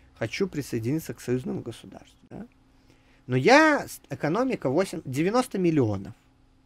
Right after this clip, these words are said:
Огромная экономика. Э, лидер в добыче, один из лидеров добычи нефти, газа, многих редкоземельных полезных ископаемых,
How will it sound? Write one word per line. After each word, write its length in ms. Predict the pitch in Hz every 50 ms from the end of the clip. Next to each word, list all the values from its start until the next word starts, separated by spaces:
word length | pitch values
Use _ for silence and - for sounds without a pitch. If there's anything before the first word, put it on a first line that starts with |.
| _ _ _ _ _ _ _ _ _ _ _ _ _ _ _ _ _ _ _ _ _ _ _
Огромная 540 | - 120 113 151 202 226 196 151 127 113 107
экономика. 800 | 98 - - 110 107 110 98 92 80 - - _ _ - - - - _ _ _ _ - - _ _ _ - _ -
Э, 280 | - 113 107 107 107 110
лидер 460 | 110 131 190 247 208 196 233 226 196
в 60 | 170
добыче, 920 | 151 190 190 170 185 220 226 - - - 220 196 196 196 196 190 185 175 170
один 320 | 156 165 165 190 202 196
из 120 | 190 175 175
лидеров 360 | 196 196 175 185 185 180 160
добычи 840 | 156 170 165 160 180 180 175 - - - 170 165 156 139 123 127 123
нефти, 540 | 127 139 165 190 202 185 - - - - 165
газа, 760 | 151 135 120 127 135 156 175 180 175 160 143 156 151 143 135 - - - - - _
многих 480 | - 120 143 175 185 175 170 170 - -
редкоземельных 960 | 139 147 170 175 - - - 160 135 127 135 143 156 170 185 190 175 - -
полезных 640 | - 160 147 151 156 165 156 143 147 151 - -
ископаемых, 680 | 147 - - - 147 120 - - 131 123 117 - - -